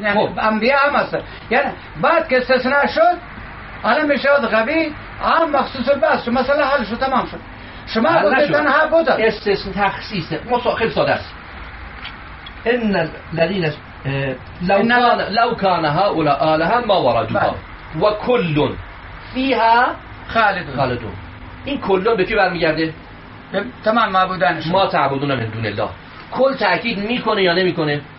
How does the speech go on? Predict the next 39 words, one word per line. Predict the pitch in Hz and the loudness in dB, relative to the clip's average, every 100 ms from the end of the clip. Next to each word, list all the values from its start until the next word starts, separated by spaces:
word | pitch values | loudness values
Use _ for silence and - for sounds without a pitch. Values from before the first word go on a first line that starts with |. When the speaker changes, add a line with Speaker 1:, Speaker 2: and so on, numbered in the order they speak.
| - - - - | -20 -20 -20 -6
Speaker 1:
ظاهراً | 165 233 233 208 | 2 2 2 2
تاکید. | 202 196 - - | 2 0 -2 -2
Speaker 2:
اولاً | 233 240 220 214 202 - | 0 0 0 2 0 -2
این | 220 208 - | -6 -6 -2
کل | 208 202 | -2 0
تاکید | 190 175 175 175 | 2 2 0 -2
می‌کنه | 175 170 170 165 | -2 -2 -2 -2
خلاف | 151 147 170 151 | 0 2 2 2
فرمایش | 123 139 139 151 170 160 | 0 0 2 2 0 0
شما | 160 160 | 0 0
در | 151 156 135 | 0 -2 -2
استثنای | 123 135 - 143 151 156 147 151 - - - | -4 -6 -2 0 2 2 0 -4 -12 -12 -2
انکم | 151 143 135 139 | 0 0 -2 -2
ان | 151 | 0
الذین | 139 131 127 | 0 0 -2
سبقت | 120 127 120 123 | -2 -2 0 -2
لهم | 117 | -2
الحسنی | 117 101 113 123 | -4 -4 -8 -8
است. | - - - - - - - - - - - | -8 -12 -16 -18 -18 -18 -18 -18 -20 -14 -6
میگه | 165 190 | 0 2
اصلاً | 170 - 202 202 | 2 2 0 0
ان | 165 | 0
الذین | 156 151 151 | 0 2 0
سبقت | 151 156 156 190 156 | 0 0 2 0 2
ربطی | 220 254 - 196 | 2 2 -2 -2
به | 170 | 0
ما | 147 139 | 2 2
قبل | 180 165 180 | 0 0 2
نداره، | 190 147 117 123 | 2 2 2 0
Speaker 1:
نداره. | 135 | 0
Speaker 2:
مربوط | 151 170 190 | 2 2 2
به | 175 | 2
مؤمنینه. | 156 135 147 127 | 2 2 0 0
Speaker 1:
نداره. | 98 - - - | -4 -8 -10 -4
Speaker 2:
چون | 214 247 | 0 2
قبلش | 196 226 226 | 2 0 0
گفته | 214 | -2
کل. | 262 - 226 156 107 - - | -2 2 2 2 -4 -12 0
Speaker 1:
کل. | 196 165 | 2 2